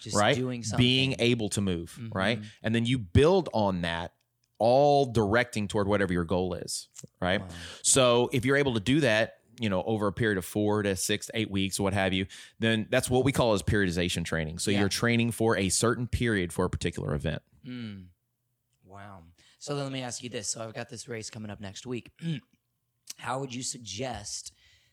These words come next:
Speaker 1: that, based on everything that you just said, uh, how would you suggest that I, I prep this next seven, eight days leading up to it?
Speaker 2: So think of, so think of your, like,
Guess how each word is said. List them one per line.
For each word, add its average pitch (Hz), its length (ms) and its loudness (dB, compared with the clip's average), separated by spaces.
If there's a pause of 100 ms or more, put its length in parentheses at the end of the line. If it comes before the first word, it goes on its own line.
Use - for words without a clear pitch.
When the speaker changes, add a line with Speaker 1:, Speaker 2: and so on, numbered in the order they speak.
(180)
Speaker 1:
that, 107 340 -10
based 117 240 -8
on 117 100 -8
everything 113 300 -10
that 101 80 -12
you 104 80 -12
just 98 200 -8
said, 98 420 -10 (600)
uh, 101 300 -16
how 117 200 -10
would 127 100 -12
you 123 60 -10
suggest 117 440 -8
that 110 80 -10
I, 104 300 -8
I 98 380 -14 (260)
prep 110 280 -10 (180)
this 110 220 -14
next - 580 -14
seven, 104 500 -12
eight 101 220 -16
days 95 460 -14
leading 95 240 -16
up 98 120 -14
to - 160 -18
it? - 100 -16 (460)
Speaker 2:
So 127 680 4
think 160 400 0
of, 123 580 4 (380)
so 120 200 2
think 156 280 0
of 160 160 0
your, 107 460 4
like, 101 240 -4